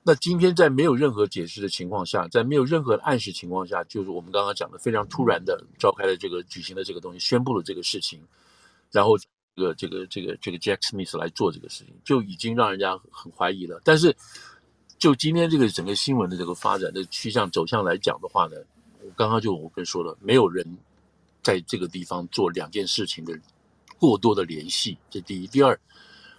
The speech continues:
共和党，尤其是共-，那民主党当然是不会讲话了，你知道，他们这个民主党，民主党最后，所有民主党人哈，就最后的这个，这个怎么讲，最后的期望就是要正式起诉川普，这个是他们共和党的这个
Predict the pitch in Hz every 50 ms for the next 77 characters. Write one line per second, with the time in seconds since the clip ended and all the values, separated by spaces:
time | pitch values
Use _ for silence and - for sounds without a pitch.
0 | _ _ _ _ _ _ _ _ - 233 185 143 131 120 92 85 90 - 104 127
1 | 143 156 151 143 143 - 170 143 110 - 139 151 151 147 135 151 185 190 131 80
2 | 85 - 113 117 113 104 101 98 90 95 107 98 - - - - - 101 90 76
3 | 69 - - - - 92 92 101 98 - - 135 135 135 139 135 135 131 117 101
4 | 110 123 143 170 156 135 98 85 - _ _ _ - _ _ _ 117 131 156 185
5 | 190 143 104 101 - - - 214 170 135 - - 151 117 107 - - - - 156
6 | 185 185 127 101 104 104 113 117 110 87 78 80 82 82 95 98 101 95 - -
7 | 117 110 _ _ - 185 175 135 113 - - 127 98 92 87 98 95 87 92 85
8 | - 50 50 - - - - - - - - - - 98 85 87 - - - -
9 | - 90 82 90 - - 147 127 117 127 98 95 - - - - - 117 131 113
10 | 98 - - 110 92 - 101 95 90 - - 127 95 - - 92 - - - 85
11 | - 87 85 - - 85 80 - - - - - _ _ _ _ _ _ _ _
12 | _ - 156 127 117 - 117 101 - 101 101 104 104 - 113 90 - 95 98 82
13 | 78 85 90 92 95 92 90 87